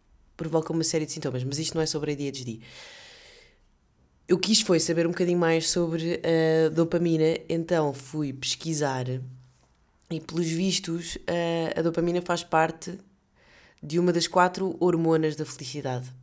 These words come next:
E eu acho que, acho interessante falar sobre cada uma delas. Provavelmente isto vai passar para os próximos episódios.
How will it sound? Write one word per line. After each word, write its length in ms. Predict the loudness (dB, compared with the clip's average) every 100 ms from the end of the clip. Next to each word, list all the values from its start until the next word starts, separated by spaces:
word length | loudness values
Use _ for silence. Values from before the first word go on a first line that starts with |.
| -20 -16 -16 -16 -4
E 80 | 2
eu 160 | 6
acho 300 | 6 4 -2
que, 580 | -6 -2 0 0 -2 -4 0
acho 220 | 2 2
interessante 420 | -2 0 2 2
falar 320 | 0 2 2 2
sobre 300 | -2 -6 -4
cada 200 | 0 2
uma 160 | 2
delas. 320 | 2 0 -2
Provavelmente 760 | -4 0 2 4 2 2 -2 -4 -4 -6
isto 240 | -8 -8
vai 80 | -6
passar 360 | -4 -2 -2 -2
para 280 | -2 -4 -4
os 120 | -6
próximos 420 | -6 -4 -6 -8
episódios. 500 | -8 -8 -6 -4 -6